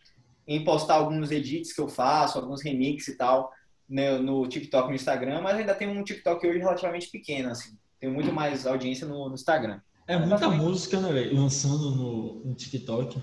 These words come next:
Speaker 2: Você acaba conhecendo várias músicas. Você chega, quando você tá, por exemplo, tentando, tá compondo e tal, chega a pensar também na,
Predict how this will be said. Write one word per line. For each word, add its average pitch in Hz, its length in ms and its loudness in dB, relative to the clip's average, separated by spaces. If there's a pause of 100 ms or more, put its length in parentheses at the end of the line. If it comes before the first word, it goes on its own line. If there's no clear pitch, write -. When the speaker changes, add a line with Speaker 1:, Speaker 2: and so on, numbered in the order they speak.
Speaker 2:
Você - 140 -6
acaba 156 300 4
conhecendo 170 420 2
várias 147 420 4
músicas. 123 360 -2 (200)
Você 208 160 6
chega, 202 300 8
quando 190 140 2
você 185 120 2
tá, 165 140 4
por - 360 -4
exemplo, 135 440 0
tentando, 139 840 -2
tá 127 140 -4
compondo 131 640 0
e - 40 -18
tal, 113 240 -4 (420)
chega 214 240 6
a 220 80 6
pensar 170 460 4
também 151 340 0
na, 131 720 0